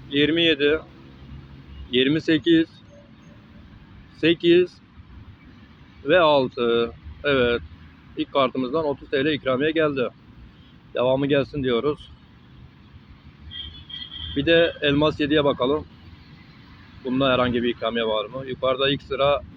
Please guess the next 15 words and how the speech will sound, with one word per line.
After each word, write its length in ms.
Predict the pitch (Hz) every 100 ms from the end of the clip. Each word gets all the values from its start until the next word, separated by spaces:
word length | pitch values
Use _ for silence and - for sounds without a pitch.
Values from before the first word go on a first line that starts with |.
| - - - - - - - - -
semboller, 840 | - 139 135 139 135 127 123 135 - -
boş. 360 | 135 135 123 - - - - - - - - - - - - -
İkinci 380 | 127 139 139 143
sıra 400 | - 143 147 147 - - - -
çarpı 320 | 135 139 143
iki, 260 | 151 - 139
çarpı 340 | 143 139 -
iki, 220 | 151 - 151
üçüncüsü 400 | 147 135 139 147
gelir 260 | 151 160
mi? 160 | 143 156 139 131
Pasta 380 | 135 147 - 147
işi 220 | 131 147
bozdu, 540 | 131 123 110 135 147 - - - -
boş. 440 | 135 131 143 -